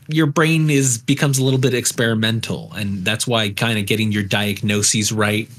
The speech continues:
is important. Um, that's why, um, it takes, we'll have a whole talk on medication.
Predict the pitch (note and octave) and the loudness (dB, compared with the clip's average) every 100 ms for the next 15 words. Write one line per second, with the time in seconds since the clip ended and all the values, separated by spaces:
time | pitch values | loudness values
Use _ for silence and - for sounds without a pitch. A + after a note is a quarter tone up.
0 | - - - _ _ A#2 G#2 G#2 F#2+ A2 | -20 -20 -20 _ _ 0 0 0 0 -2
1 | A2 A2+ A#2 - - - - - - - | 0 -2 -4 -10 -18 -20 -20 -18 -14 -12
2 | - - - A#2 G#2 G2+ G2 F#2 F2+ F#2 | -12 -14 -8 -2 0 2 0 0 -2 -6
3 | - - A2 G#2+ - A2+ G2 G2 G2 F#2+ | -12 -6 -4 -2 -2 0 0 0 -2 -2
4 | F#2+ F#2 - - - - - - - - | -2 -4 -8 -20 -20 -20 -20 -20 -14 -4
5 | G#2+ G2 G2 F#2+ F#2+ F#2+ F#2 F2+ F2+ F2 | 0 0 0 0 0 -2 -4 -4 -6 -6
6 | F2 - - _ - - - _ _ _ | -8 -12 -20 _ -20 -20 -20 _ _ _
7 | _ _ _ _ _ _ _ _ _ _ | _ _ _ _ _ _ _ _ _ _
8 | _ _ _ C3 G2+ - - A#2 A2 - | _ _ _ -4 -2 -2 -2 -2 0 -2
9 | - - - - - _ _ _ _ _ | 0 -2 -8 -20 -20 _ _ _ _ _
10 | _ _ _ _ _ _ _ _ _ _ | _ _ _ _ _ _ _ _ _ _
11 | _ _ E3 A#3+ E3 A#2 G#2 F#2+ - G2+ | _ _ 0 2 2 0 -2 -2 -2 -2
12 | G2+ F#2+ F#2 F#2 F#2 F#2+ F#2 F#2 - F#2 | -2 -2 -4 -4 -6 -6 -6 -4 -4 -6
13 | F2+ | -8